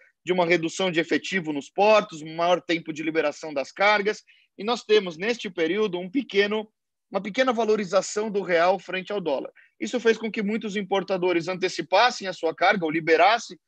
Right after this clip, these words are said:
o que estava entreposto, eh, devido às inseguranças cam-, do câmbio futuro. Isso sugere que o mercado virou o ano de dois mil e vinte para dois mil e vinte e um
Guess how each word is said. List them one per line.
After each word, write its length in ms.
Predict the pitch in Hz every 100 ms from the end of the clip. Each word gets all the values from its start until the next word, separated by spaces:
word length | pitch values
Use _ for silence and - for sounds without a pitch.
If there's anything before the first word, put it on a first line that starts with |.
| _ -
o 80 | -
que 100 | 180
estava 380 | - 165 147
entreposto, 800 | 156 170 165 - 151 190 - - _ _ _ _ _ -
eh, 180 | 185 180
devido 340 | 202 202 247
às 120 | 220
inseguranças 840 | 226 - 214 202 196 233 240 196 -
cam-, 280 | 180 180 -
do 180 | 156 170
câmbio 500 | 175 180 165 160 156
futuro. 600 | 247 233 185 196 208 202 _ _ _ _
Isso 420 | - 233 262 247 -
sugere 720 | - 311 240 185 190 202 233 _ _ -
que 80 | 240
o 60 |
mercado 640 | 240 220 214 202 208 220 208
virou 540 | 185 220 220 269 254
o 80 | 208
ano 500 | 233 262 196 165 - _ _
de 80 | 175
dois 220 | 185 180
mil 180 | 175 180
e 60 | 170
vinte 300 | 175 170 180
para 120 | 185
dois 220 | 175 175
mil 120 | 175
e 60 | 208
vinte 240 | 196 208
e 40 | 220
um 160 | 247